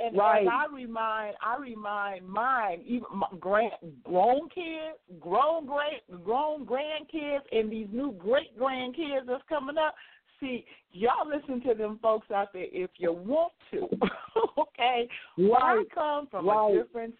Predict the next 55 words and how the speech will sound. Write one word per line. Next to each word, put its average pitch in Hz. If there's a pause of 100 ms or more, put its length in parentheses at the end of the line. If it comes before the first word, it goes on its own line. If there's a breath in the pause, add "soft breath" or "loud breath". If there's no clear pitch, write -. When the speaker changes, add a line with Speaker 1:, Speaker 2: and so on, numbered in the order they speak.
Speaker 1:
school 208
of 190 (320)
thought, 180 (180)
okay? 233 (300 loud breath)
And 196
I'll 254
Speaker 2:
You 190
Speaker 1:
be 202
Speaker 2:
better 196
come 254
on. 311
Speaker 1:
doggone 226
if - (120)
anybody 202
can 185
come 208
up 190
in 160
my 202
house 156
and 185
tell 190
me 208
what 165
they 160
will 160
and 143
will 160
not 151
do. 160 (100)
I 247
don't 226
care 180
Speaker 2:
You 220
Speaker 1:
how 240
Speaker 2:
better 247
Speaker 1:
young -
Speaker 2:
come 262
Speaker 1:
or 254
how 233
Speaker 2:
on. -
Speaker 1:
old 151
you 123
are. 80
<laughs> -
This 294
is 254
Speaker 2:
Okay. 208
Speaker 1:
just 247
not 165
happening. 165
Speaker 2:
Right. 240 (300)
Speaker 1:
It's 285
not 302
Speaker 2:
Right. 208